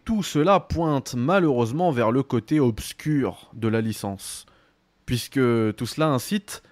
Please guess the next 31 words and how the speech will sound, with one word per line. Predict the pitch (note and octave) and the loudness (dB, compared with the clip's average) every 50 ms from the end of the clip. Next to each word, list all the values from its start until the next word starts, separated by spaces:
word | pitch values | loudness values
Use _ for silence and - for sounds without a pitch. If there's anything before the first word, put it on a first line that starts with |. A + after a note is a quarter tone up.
| _ - | _ -6
vers | A#2 A#2+ B2 A#2+ | 0 0 2 4
l'achat | B2 B2 B2 - - G3+ F#3+ | 4 4 4 4 4 4 4
de | F3 F3+ | 4 6
V | F3 G3 | 4 4
C. | F#3+ - E3+ E3 E3 - _ _ _ - - - _ _ | 4 2 0 -4 -4 -6 _ _ _ -20 -20 -20 _ _
Pour | - D3+ A2+ - | -2 -2 -2 0
ceux | - A#3+ A#3 A3+ | 2 2 2 2
qui, | G3+ - F3+ F3+ F3 E3+ D#3+ - | 2 0 -2 -2 0 -2 -2 2
comme | - E3+ E3+ | 2 2 2
moi, | E3+ E3+ F3 E3+ D#3 | 4 2 4 4 4
apprécient | C#3 - - - C#3+ C#3 - - G3+ G3 | 4 2 0 -2 -2 -4 -4 -4 -2 2
le | D#3 C3 | 4 4
roleplay | A#2 A2 C3+ E3+ E3 D3+ - D3+ D3+ D3 D3 C#3+ | 4 6 6 4 4 4 2 0 2 2 4 2
et | C3+ A#2+ | 2 2
veulent | G#2+ B2 C3 B2+ | 0 0 0 0
vivre | B2 C#3+ E3+ D#3+ B2+ A2+ | 0 0 -2 0 0 0
le | A2+ A2+ | 0 2
long | A2+ B2+ F#3+ A#3 A3 F3 | 2 0 0 0 -2 -2
chemin | - - D3+ C#3+ D3 D#3+ D#3+ D#3 D#3 | -4 -2 -2 -2 0 0 0 0 0
d'un | C#3+ B2 A#2 B2 D3 | 0 -2 -2 -2 -2
athlète | E3 D#3+ - C#3+ D3+ D3 D3 C#3+ C#3+ - - - - - - - - - | -2 -4 -2 -2 0 0 0 0 -2 -4 -10 -20 -20 -20 -20 -20 -14 -2
vers | A2+ B2 A#2+ B2 | 0 2 2 2
le | B2 A#2 | 2 0
statut | - - C#3+ C3+ - - - D3+ D3 C#3+ | -2 -2 -2 -2 -2 -4 -6 -6 -6 -6
de | A#2 A2 A2+ A2 A2 A2 G#2+ G#2 | -6 -4 -4 -2 -2 -2 -4 -4
superstar, | - - C3+ A2 C3+ - - - A#3 A3 G3 - - - - - _ _ | -6 -8 -6 -4 -4 -6 -4 0 0 0 0 -2 -6 -14 -20 -20 _ _
c'est | - - | -10 -8
presque | - - G3+ - - - | -2 -2 -2 0 0 0
une | C3+ B2+ | 2 2
bonne | D3 D#3 D3+ | 2 2 2
chose | - F#3+ D#3+ A#2 G2 - | 2 2 0 0 -2 -6